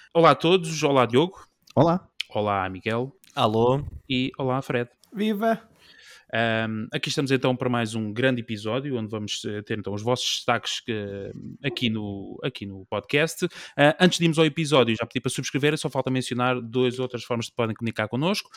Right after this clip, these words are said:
Speaker 1: O primeiro é o nosso site, em marketing por idiotas ponto P T, é também onde nós deixamos todos os links e as referências daquilo que falamos aqui nos episódios. E por último, o Twitter, Marketing Idiota, ah, que podem seguir e interagir connosco e comentar sobre aquilo que nós falamos aqui também.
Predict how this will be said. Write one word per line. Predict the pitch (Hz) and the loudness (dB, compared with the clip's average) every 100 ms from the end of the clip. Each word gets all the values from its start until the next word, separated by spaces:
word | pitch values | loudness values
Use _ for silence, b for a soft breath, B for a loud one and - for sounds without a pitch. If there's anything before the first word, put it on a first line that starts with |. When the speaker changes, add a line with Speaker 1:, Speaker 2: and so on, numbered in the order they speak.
| B - | B -6
Speaker 1:
O | |
primeiro | 151 151 143 | 0 2 4
é | |
o | |
nosso | 143 131 | 4 2
site, | - 175 185 | 2 2 2
em | |
marketing | 131 135 135 139 | 2 4 2 -2
por | 131 | -6
idiotas | 135 135 127 127 | -4 -2 -2 -4
ponto | - 151 135 | -2 2 2
P | - | 2
T, | 123 160 196 b b b | -4 -2 -4 b b b
é | 123 | -6
também | 123 123 | -2 -2
onde | 120 117 | 0 2
nós | 113 117 | 2 2
deixamos | 117 110 120 110 | 2 0 0 -2
todos | - 123 | 0 0
os | 110 | 0
links | 110 135 - | -2 -2 -4
e | |
as | 113 | -12
referências | - 120 113 | -8 -8 -8
daquilo | 113 123 | -6 -6
que | - | 0
falamos | 120 107 | 0 0
aqui | 110 - | -4 -8
nos | 104 | -8
episódios. | 123 165 156 180 202 | -6 -4 0 0 -2
E | 214 | -6
por | 143 | -2
último, | 135 147 151 b b - | -2 -2 -8 b b -10
o | 110 110 107 | -6 -6 -8
Twitter, | - 120 117 117 | -2 -2 0 0
Marketing | 110 123 123 - 117 | 4 4 4 0 -6
Idiota, | 113 117 110 117 120 131 131 b b | -4 -6 -2 0 0 -4 -6 b b
ah, | 117 110 | 0 0
que | - | 0
podem | - 123 113 | 2 4 4
seguir | - 123 | -2 -2
e | 160 | 0
interagir | 147 131 120 113 | 0 2 0 -2
connosco | 113 120 - 113 110 | -2 -2 -4 -10 -10
e | 101 | -8
comentar | 104 98 104 | -8 -6 -8
sobre | 104 104 104 | -8 -12 -12
aquilo | - 107 | -8 -10
que | - 107 | -8 -6
nós | 113 | -6
falamos | - 117 113 | -4 -4 -2
aqui | 117 127 | -4 -2
também. | 123 107 95 | 0 2 0